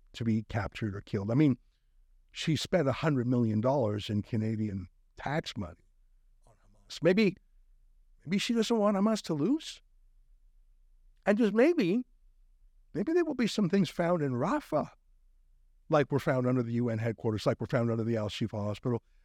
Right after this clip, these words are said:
that show that Trudeau and Joly and the rest of the Liberal Hamas caucus knew a lot more about what was going on than they let on.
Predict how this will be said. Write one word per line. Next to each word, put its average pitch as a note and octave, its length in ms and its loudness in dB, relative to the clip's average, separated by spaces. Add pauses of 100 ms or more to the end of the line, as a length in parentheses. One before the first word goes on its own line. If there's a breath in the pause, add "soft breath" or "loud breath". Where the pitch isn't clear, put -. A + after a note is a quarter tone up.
(180)
that C#3+ 120 0
show F#3 280 2
that E3 160 0
Trudeau E3+ 500 0
and D3 260 0
Joly D#3+ 460 0
and C#3+ 100 -2
the C#3 80 0
rest D#3+ 280 -2
of C#3+ 60 -4
the C#3 60 0
Liberal C#3 280 0
Hamas C3+ 340 -4
caucus C3+ 400 -2 (360)
knew D3 200 2
a - 20 2
lot C#3+ 340 0
more C#4 240 2
about E3+ 180 2
what F#3 100 -4
was D3+ 140 -4
going D3 280 2
on C#3+ 300 2
than A#2 120 2
they A2+ 100 0
let G#2 220 -2
on. B2+ 400 -2